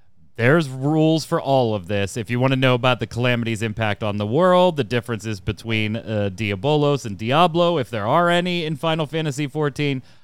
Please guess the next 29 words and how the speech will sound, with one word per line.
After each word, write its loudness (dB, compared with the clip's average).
highly 4
recommend 2
checking 0
out 0
this -4
interview. -4
Just -10
wanted -4
to -10
spotlight -4
a -8
few -8
of -4
my -4
favorite -8
questions -8
on -4
there. -6
Four 2
gamer 0
dot -6
net, -6
that's -8
the -12
number -4
four -8
gamer -6
dot -8
net. -8